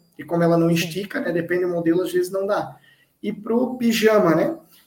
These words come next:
Speaker 1: Pro pijama, daí pode usar malha de algodão, pode usar o cotton. O, o ideia, assim, o bom seria mais os dois, né? A malha de algodão e o cotton, que é bem confortável, né?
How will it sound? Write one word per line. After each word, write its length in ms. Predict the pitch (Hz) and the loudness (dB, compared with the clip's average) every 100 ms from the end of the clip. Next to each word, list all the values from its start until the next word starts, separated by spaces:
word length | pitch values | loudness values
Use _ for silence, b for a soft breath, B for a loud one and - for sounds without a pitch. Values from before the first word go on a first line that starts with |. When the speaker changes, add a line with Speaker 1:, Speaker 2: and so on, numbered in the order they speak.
| _ | _
Speaker 1:
Pro 140 | 233 | -4
pijama, 520 | 226 208 196 214 247 349 | -4 0 2 2 0 -2
daí 480 | 349 330 - - - | -2 0 0 -2 0
pode 240 | 214 185 | 0 0
usar 240 | 180 170 165 | -2 0 2
malha 260 | 156 151 | 2 2
de 80 | 151 | 0
algodão, 560 | 151 170 175 185 180 170 | -2 -2 0 0 0 -2
pode 340 | 143 139 143 | -2 -2 -2
usar 280 | 139 139 135 | -4 -2 -2
o 160 | 143 | -2
cotton. 720 | - 165 165 165 165 160 156 b b _ | 0 4 6 6 2 -6 -6 b b _
O, 260 | 381 381 359 | -4 -2 -2
o 60 | |
ideia, 340 | 302 262 254 247 - | 0 0 0 -2 -4
assim, 320 | 226 - 269 | -6 -6 -4
o 380 | 190 202 285 294 294 | -4 -4 -4 -6 -6
bom 260 | 196 226 240 | 0 2 2
seria 320 | - 254 240 | -2 -2 -2
mais 300 | 226 240 233 | 0 0 0
os 120 | 233 | -2
dois, 300 | - 180 147 | 2 2 2
né? 80 | 160 | 2
A 80 | 170 | 0
malha 240 | 180 180 | 2 2
de 80 | 175 | 2
algodão 340 | 165 165 175 | 2 2 2
e 60 | 180 | 2
o 100 | 165 | 2
cotton, 400 | 160 190 202 185 | 2 2 2 -4
que 120 | 190 | -2
é 240 | 185 185 | 0 2
bem 180 | - 208 | 2 0
confortável, 720 | 226 202 190 - 165 180 156 | -2 -6 -6 -4 0 0 -2
né? 120 | 156 | -6